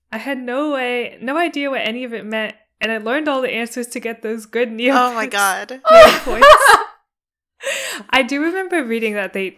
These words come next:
Speaker 1: they did, in fact, have a Warriors Neopets game at some point.
Speaker 2: Oh.
Speaker 1: Um,
Speaker 3: Oh, that's really fun.
Speaker 1: inaccessible now,
Speaker 2: No.
Speaker 1: probably.
Speaker 3: No.
Speaker 1: Um,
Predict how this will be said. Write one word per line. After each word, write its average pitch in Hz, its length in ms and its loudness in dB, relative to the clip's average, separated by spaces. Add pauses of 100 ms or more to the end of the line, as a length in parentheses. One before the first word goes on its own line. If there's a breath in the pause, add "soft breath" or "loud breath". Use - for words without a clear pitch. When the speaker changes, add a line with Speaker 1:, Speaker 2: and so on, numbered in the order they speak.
Speaker 1:
they 202 140 -4
did, 196 200 -8
in 196 120 -12
fact, 196 560 -12
have 196 160 -8
a 185 60 -12
Warriors 185 480 -10
Neopets 254 500 -10
game 262 340 -4
at 240 140 -12
some 240 220 -14
point. 233 420 -10 (120)
Speaker 2:
Oh. 247 160 -20
Speaker 1:
Um, 180 440 -10 (120)
Speaker 3:
Oh, 240 80 -12
that's 240 40 -14
really 247 160 -4
fun. 294 80 -2
Speaker 1:
inaccessible 214 720 -4
now, 175 480 -14 (160)
Speaker 2:
No. 403 420 -6
Speaker 1:
probably. 196 680 -10
Speaker 3:
No. 269 760 -14 (220)
Speaker 1:
Um, 180 320 -20